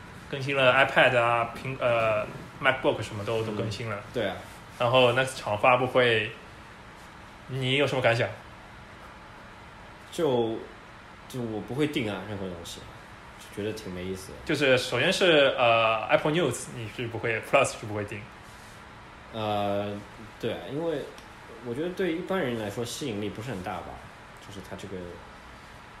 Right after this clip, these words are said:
Speaker 2: 付费
Speaker 1: 因为本身在美国，
Speaker 2: 或者是
Speaker 1: 我不知道有，我，我，我们听众多少人在美国，在 Amazon 上面经常会出现说一年的杂志订阅会五元一年那种，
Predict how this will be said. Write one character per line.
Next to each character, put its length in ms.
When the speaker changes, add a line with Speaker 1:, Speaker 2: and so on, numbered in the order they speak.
Speaker 2:
付 160
费 140
Speaker 1:
因 80
为 80
本 220
身 420
在 200
美 340
国， 480
Speaker 2:
或 60
者 0
是 640
Speaker 1:
我 100
不 60
知 40
道 160
有， 120
我， 120
我， 320
我 20
们 100
听 120
众 40
多 120
少 80
人 100
在 100
美 120
国， 120
在 280
Amazon 280
上 160
面 80
经 180
常 140
会 120
出 140
现 160
说 280
一 120
年 240
的 300
杂 180
志 100
订 120
阅 80
会 160
五 240
元 360
一 60
年 320
那 80
种， 120